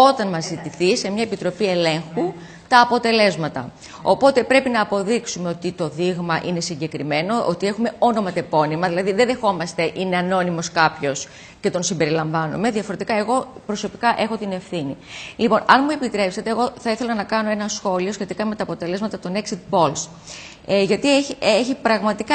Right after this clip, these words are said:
ενδιαφέρον. Εγώ δεν εκπλήσωμαι με τα αποτελέσματα, γιατί λίγο πολύ εκεί τα τοποθετούσα. Ε, θα είμαι πάρα πολύ σύντομη. Τώρα, όσον αφορά την περιφέρεια Αττικής, που θεωρώ ότι είναι ένα τεράστιο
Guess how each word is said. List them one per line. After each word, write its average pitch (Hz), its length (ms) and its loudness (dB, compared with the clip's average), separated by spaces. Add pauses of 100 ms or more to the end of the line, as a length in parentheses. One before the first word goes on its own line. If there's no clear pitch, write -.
(120)
ενδιαφέρον. 233 520 2
Εγώ 240 220 4
δεν 370 160 2
εκπλήσωμαι 185 840 0
με 185 80 -4
τα 180 100 0
αποτελέσματα, 165 840 -2 (360)
γιατί 220 260 0
λίγο 277 500 4
πολύ 233 560 2 (380)
εκεί 226 320 2
τα 262 100 2
τοποθετούσα. 190 840 0 (1400)
Ε, 208 180 6
θα 247 80 2
είμαι 277 140 6
πάρα 269 240 8
πολύ 247 220 2
σύντομη. 147 520 0 (300)
Τώρα, 233 340 8
όσον 285 240 6
αφορά 277 260 2
την 233 80 0
περιφέρεια 220 440 2
Αττικής, 247 420 -2
που 208 160 -8
θεωρώ 220 280 0
ότι 240 140 -2
είναι 233 100 2
ένα 226 100 0
τεράστιο 220 600 4